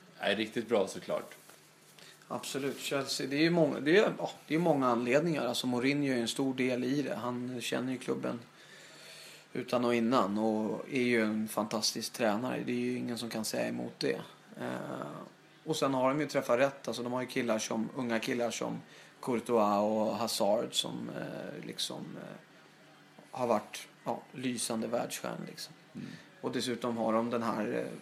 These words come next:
Speaker 2: ja, Terry som fortfarande är en härförare och, och som har funkat bra med Cahill på backen och,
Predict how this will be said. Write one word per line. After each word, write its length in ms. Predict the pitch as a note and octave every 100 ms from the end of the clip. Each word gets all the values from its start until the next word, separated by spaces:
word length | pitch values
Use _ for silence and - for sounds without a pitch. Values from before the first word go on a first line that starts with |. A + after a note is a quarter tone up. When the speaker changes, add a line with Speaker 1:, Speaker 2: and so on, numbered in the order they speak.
| -
Speaker 2:
ja, 200 | - - -
Terry 360 | B2+ A#2 A2+
som 160 | A2 A2+
fortfarande 420 | A#2 - A2+ A2
är 40 | A2+
en 100 | A2+
härförare 720 | A2+ G#2 - A#1 A1+ A1+ A#1+
och, 260 | A#1+ A1+ - - - - - -
och 120 | A#2
som 180 | - A#2+
har 120 | A#2+
funkat 420 | A2+ B2 A2+ A2
bra 220 | C3 A#2+ A2
med 260 | A#2 A2
Cahill 380 | - A2+ A2+ A2+
på 120 | A2
backen 520 | A2 A2 - - A#2 A#2+
och, 280 | B2 A#2+